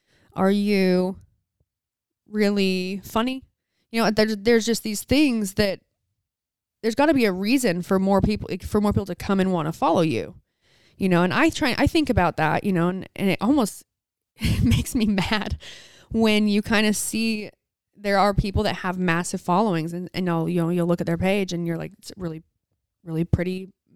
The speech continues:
male or female," or something like that. And it's like, you see all their posts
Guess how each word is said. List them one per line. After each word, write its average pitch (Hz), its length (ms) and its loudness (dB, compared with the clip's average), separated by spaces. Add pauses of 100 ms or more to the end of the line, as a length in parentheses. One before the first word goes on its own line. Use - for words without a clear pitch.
male 175 280 -4
or 180 40 2
female," 214 320 4
or 175 60 -4
something - 160 -8
like 170 140 -6
that. 175 180 -2
And 180 80 -4
it's 180 140 -6
like, 156 180 -12 (800)
you 202 80 2
see 226 160 2
all 175 80 2
their 170 100 0
posts 214 560 0